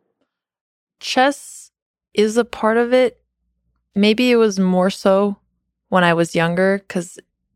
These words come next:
it was easier to just feel like, "I wanna improve as a person," and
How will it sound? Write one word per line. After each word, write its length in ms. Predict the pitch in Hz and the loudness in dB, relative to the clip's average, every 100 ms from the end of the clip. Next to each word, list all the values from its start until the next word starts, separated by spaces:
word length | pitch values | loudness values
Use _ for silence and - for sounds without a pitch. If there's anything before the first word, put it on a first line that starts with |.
| - | -4
it 60 | |
was 200 | 160 165 | -2 0
easier 400 | 160 170 170 185 | -2 -6 0 0
to 100 | 180 | 0
just 360 | 165 165 156 - | -2 -4 -6 -14
feel 180 | - 175 | -4 -2
like, 180 | 165 160 - | -2 -4 -6
"I 100 | 175 | -4
wanna 240 | 175 175 | -2 -2
improve 400 | 170 - 180 175 | -4 -2 -2 2
as 140 | 165 160 | 0 0
a 40 | |
person," 540 | - 160 160 - 175 175 - _ _ _ - | -4 -4 -2 0 0 -2 -10 _ _ _ -6
and 520 | 165 156 151 151 - | -2 -2 -4 -8 -10